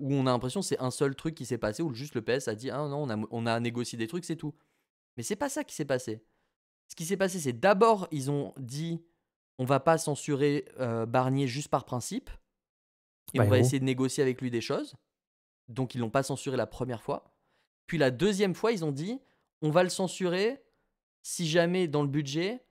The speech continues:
Speaker 1: il n'y a pas ce qu'on veut. » Dans le budget, il n'y avait pas ce qu'ils voulaient. Donc, ils ont dit, « Bon,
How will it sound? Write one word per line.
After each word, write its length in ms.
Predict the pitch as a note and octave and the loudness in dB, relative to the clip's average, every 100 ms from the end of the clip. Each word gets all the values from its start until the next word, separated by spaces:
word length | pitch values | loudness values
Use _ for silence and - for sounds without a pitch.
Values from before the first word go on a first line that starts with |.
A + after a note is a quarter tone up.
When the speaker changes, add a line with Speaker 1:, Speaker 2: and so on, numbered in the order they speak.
| _ | _
Speaker 1:
il 40 | C#3 | 0
n'y 60 | |
a 60 | C#3 | 2
pas 160 | F3 - | 4 2
ce 80 | |
qu'on 160 | - E3 | 2 -2
veut. » 200 | B2 A#2 _ _ _ _ _ _ _ _ - | -2 -4 _ _ _ _ _ _ _ _ -4
Dans 140 | C3 | 2
le 40 | F3+ | 4
budget, 160 | G3+ | 4
il 60 | C4+ | 6
n'y 60 | A#3+ | 8
avait 100 | A3 | 8
pas 120 | G#3+ | 6
ce 60 | |
qu'ils 120 | G3+ F3 | 2 -2
voulaient. 240 | D3 C3+ _ _ _ _ _ _ _ _ _ _ _ | -2 -4 _ _ _ _ _ _ _ _ _ _ _
Donc, 500 | C#3+ B2 G#3 G3 - - | -10 4 6 4 0 -4
ils 180 | D3+ D#3+ | 0 2
ont 60 | |
dit, « 160 | E3 A3+ | 0 0
Bon, 320 | D3 F3 D#3 | 2 4 2